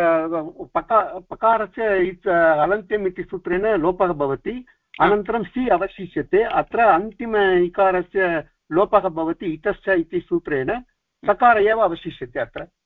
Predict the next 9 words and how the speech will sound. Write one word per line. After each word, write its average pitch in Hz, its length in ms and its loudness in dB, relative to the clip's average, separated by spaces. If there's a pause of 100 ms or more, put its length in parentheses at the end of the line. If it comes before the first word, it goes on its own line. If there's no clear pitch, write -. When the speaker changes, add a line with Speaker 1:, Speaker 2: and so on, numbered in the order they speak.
(340)
Speaker 2:
अपठः 226 760 -2 (280)
इति 247 160 -14
रूपं 233 280 -10
सिद्ध्यति। 190 560 -12 (200)
हम्म। 170 100 -14 (180)
Speaker 1:
अ, 196 240 2
अत्र 220 240 -2
सजस्-, 190 680 -6
स-, 170 380 0